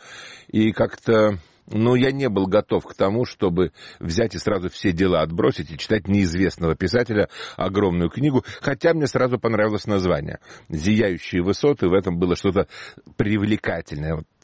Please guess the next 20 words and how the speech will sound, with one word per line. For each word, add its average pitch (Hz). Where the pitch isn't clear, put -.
что-то, 117
что 101
сразу 95
показывало 90
издёвку 95
автора 92
над 92
советским 95
официальным 85
новоязом. 85
И 131
вот 147
мне 113
попала 98
в 90
руки 90
эта 95
книга 139
в 113
белым, 80